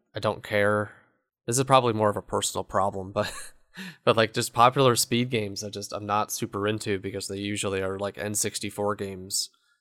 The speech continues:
that I just don't really care about. And that format isn't gonna work, you know, with, uh, Daffy Duck the Marvin missions for Super Nintendo. Like, no one cares about that game to the extent that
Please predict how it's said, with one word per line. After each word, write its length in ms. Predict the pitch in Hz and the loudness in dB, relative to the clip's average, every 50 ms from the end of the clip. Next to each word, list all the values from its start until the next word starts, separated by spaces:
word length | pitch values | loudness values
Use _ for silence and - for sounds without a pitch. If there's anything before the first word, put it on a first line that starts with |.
| _ _ - | _ _ -4
that 100 | - 104 | 0 2
I 120 | 104 98 | 2 2
just 180 | 95 - - - | 0 -2 -4 -2
don't 160 | - 101 90 | -4 -4 -4
really 220 | 85 101 95 90 - | -4 -8 -8 -8 -10
care 260 | - - 104 101 101 | -6 -4 -4 -4 -4
about. 320 | 95 - 82 85 90 - _ _ _ _ _ _ _ _ _ _ _ - - | -4 -8 -10 -12 -12 -14 _ _ _ _ _ _ _ _ _ _ _ -10 -4
And 80 | 113 113 | -2 -2
that 140 | 117 113 | -2 -2
format 420 | - - 123 127 131 131 120 110 104 | 0 4 6 6 8 8 6 4 4
isn't 260 | 107 101 107 113 104 | 2 2 2 0 0
gonna 180 | 113 104 104 101 | -2 -4 -4 -4
work, 460 | 95 101 107 107 90 - _ - - - | -2 -2 -2 -2 -2 -6 _ -18 -16 -12
you 140 | 101 101 | -10 -10
know, 160 | 98 95 92 92 | -8 -8 -8 -8
with, 420 | 92 98 95 92 92 90 87 95 | -8 -8 -8 -8 -8 -10 -12 -10
uh, 240 | 95 95 92 - - | -8 -8 -8 -8 -10
Daffy 400 | 104 104 110 107 107 101 - 107 | -8 -4 -2 -2 -2 0 -2 -2
Duck 240 | 98 107 101 - - | 0 0 -2 -2 -6
the 80 | 104 | -6
Marvin 400 | 101 104 104 107 104 - 98 98 | -2 2 2 2 2 -2 -8 -8
missions 580 | 98 98 - - 98 85 90 95 - - - - - | -6 -4 -4 -4 -6 -6 -6 -4 -4 -4 -4 -6 -6
for 180 | - 107 101 101 | -4 -4 -2 0
Super 320 | - - 120 110 - 101 | 0 -2 -2 -2 -4 -6
Nintendo. 720 | 104 101 104 - 113 110 107 101 95 87 87 85 101 107 | -6 -6 -8 -4 -4 -4 -2 -2 -4 -4 -4 -8 -10 -8
Like, 160 | 92 92 98 - 90 - _ - _ _ - _ _ _ | -10 -10 -8 -10 -16 -20 _ -20 _ _ -20 _ _ _
no 140 | - 117 110 | -6 -4 -2
one 160 | 113 107 101 | -2 -4 -4
cares 340 | - - 98 92 92 104 101 | -4 -6 -6 -6 -6 -6 -8
about 220 | 104 - - 92 - | -8 -8 -10 -10 -8
that 240 | 95 90 90 - | -10 -10 -10 -10
game 280 | - 104 98 104 104 107 | -10 -10 -10 -8 -10 -10
to 100 | - 110 | -12 -12
the 120 | 95 98 98 | -10 -10 -10
extent 520 | 98 - - - - 104 98 98 - - | -10 -8 -8 -6 -6 -6 -8 -8 -8 -4
that 160 | 104 101 98 | -4 -4 -4